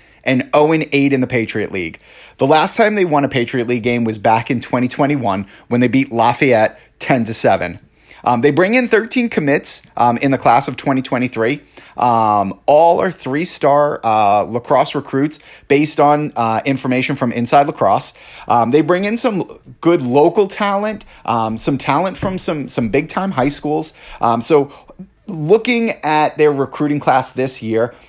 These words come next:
you know, they, they have those kids coming in from Mass, um, from local states like New Hampshire,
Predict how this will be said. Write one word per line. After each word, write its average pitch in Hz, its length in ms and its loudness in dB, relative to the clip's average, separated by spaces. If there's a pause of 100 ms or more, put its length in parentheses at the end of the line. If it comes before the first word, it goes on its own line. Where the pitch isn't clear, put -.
(120)
you 135 60 -2
know, 139 140 2
they, 135 240 0
they 127 160 -2
have 131 440 -2
those 175 220 0
kids 156 300 -2
coming 143 260 -2
in 131 140 0
from 110 240 -4
Mass, 156 420 -2 (260)
um, 104 360 -4
from 135 240 -2
local 143 420 0
states 160 400 -4
like 151 160 -2
New 131 100 2
Hampshire, 143 680 -2